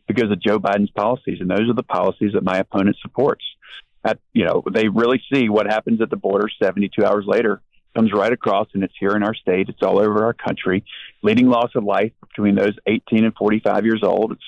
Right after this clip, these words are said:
fentanyl. And, and we can stop this, but her policies are Joe Biden's policies, and she's a complete rubber stamp for Joe Biden when it comes to law enforcement.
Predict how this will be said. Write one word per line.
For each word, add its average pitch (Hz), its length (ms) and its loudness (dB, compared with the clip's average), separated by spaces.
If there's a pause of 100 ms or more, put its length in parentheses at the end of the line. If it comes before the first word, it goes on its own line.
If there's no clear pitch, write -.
fentanyl. 98 400 0 (520)
And, 98 300 0
and 110 200 2
we 156 140 0
can 254 180 2
stop 170 260 -2
this, 453 160 -2 (320)
but 113 240 0 (240)
her - 280 -2
policies 131 580 -2 (360)
are 104 100 0
Joe 110 180 0
Biden's 104 320 0
policies, 101 540 -2
and 92 100 -4
she's 92 180 -2
a - 60 -6
complete 120 480 -2
rubber 101 240 2
stamp 92 400 -2 (380)
for - 100 -2
Joe 98 200 0
Biden 90 340 -2
when 95 120 -4
it 85 120 -6
comes 90 240 -4
to 92 100 -2
law 80 180 0
enforcement. - 460 -4